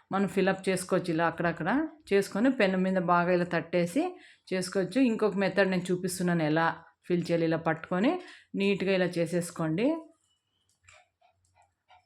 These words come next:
కరెక్ట్గా వచ్చేస్తుందండి. ఈ మెథడ్లో కూడా త-, ట్రై చేయొచ్చు మీరు. లైట్గా పిండి వేసుకొని తిక్కుతున్నాను చూడండి. మీరు చూసినట్లయితే ఎక్కడన్నా ఎక్కువ పిండిని వేసి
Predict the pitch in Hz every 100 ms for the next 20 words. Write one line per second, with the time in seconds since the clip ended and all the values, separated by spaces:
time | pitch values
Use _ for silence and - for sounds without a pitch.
0 | _ - - _ _ - _ _ _ _
1 | _ - _ _ _ _ _ _ _ _
2 | - _ _ - 165 175 180 185 185 180
3 | 180 170 175 175 156 185 185 175 170 175
4 | 165 165 196 202 180 160 156 - - -
5 | 185 185 185 175 170 170 156 190 302 -
6 | - - - - - - 170 190 233 226
7 | 247 247 214 208 202 202 202 196 190 175
8 | 185 175 180 175 165 160 190 - 175 185
9 | 165 175 185 170 - 190 175 156 - 185
10 | 226 285 - _ - 196 190 190 175 175
11 | 175